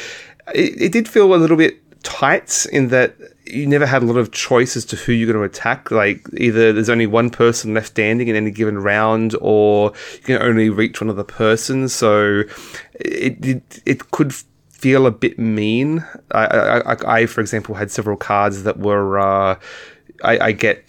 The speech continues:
an extra point if I knock someone out, which, I mean, <laughs> g-, good for me, not so fun for the person who, who, who keeps getting knocked out over and over again. Uh, what I did like was that the cu-, like, the currency cards in this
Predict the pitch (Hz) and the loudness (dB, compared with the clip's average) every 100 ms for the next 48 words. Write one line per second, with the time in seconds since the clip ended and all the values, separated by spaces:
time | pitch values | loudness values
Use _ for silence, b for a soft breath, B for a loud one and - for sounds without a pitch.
0 | - 113 110 - 110 - 110 104 90 - | -8 -4 -4 -4 -6 -4 -4 -4 -4 -4
1 | 98 101 107 - 104 98 92 - 98 90 | -2 -2 -4 -6 -6 -6 -6 -4 -2 -2
2 | - 101 - - - - 117 113 107 107 | -2 -4 -4 -4 -4 -2 0 0 2 0
3 | 104 196 98 117 113 135 - 120 120 120 | -2 -4 -4 -6 0 0 2 0 2 2
4 | 123 117 120 - 117 104 113 104 104 101 | 2 2 0 0 0 2 0 0 -4 -4
5 | 104 104 98 107 101 113 - 104 - - | -2 -4 -6 -8 -4 -4 -4 -8 -6 -8
6 | - 98 95 98 - 147 - 101 95 101 | -6 -6 -6 -6 -2 0 0 -2 -2 -4
7 | 92 95 95 90 90 B B B B 151 | -4 -4 -4 -8 -10 B B B B 2
8 | 165 165 180 147 190 185 165 - 160 143 | 4 4 2 2 0 2 2 4 2 4
9 | 143 - 139 127 - - - 139 139 - | 0 2 0 0 -2 -4 0 -2 -2 -4
10 | - 147 160 139 135 - 120 117 113 110 | 0 0 0 -2 -4 0 2 2 0 -2
11 | 101 101 - - - | 0 -2 -2 -2 -2